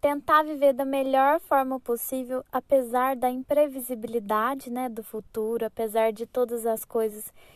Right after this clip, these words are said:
que podem parecer estar dando errado, mas que no final acabam dando certo.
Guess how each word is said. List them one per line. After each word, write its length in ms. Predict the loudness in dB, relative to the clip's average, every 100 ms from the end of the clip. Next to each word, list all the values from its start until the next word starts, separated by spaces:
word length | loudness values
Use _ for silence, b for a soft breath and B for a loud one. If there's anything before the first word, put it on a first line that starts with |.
| b
que 100 | -10
podem 340 | 4 6 6 2
parecer 460 | 0 0 0 0
estar 340 | -2 -2 -4 -4
dando 300 | -4 -4 -4
errado, 420 | -4 -4 -4 -4
mas 220 | -6 -8
que 100 | -6
no 140 | -6 -6
final 340 | -6 -6 -4
acabam 540 | -6 -4 -4 -2 -4
dando 260 | -4 -4 -4
certo. 600 | -6 -2 -2 -4 -6 -10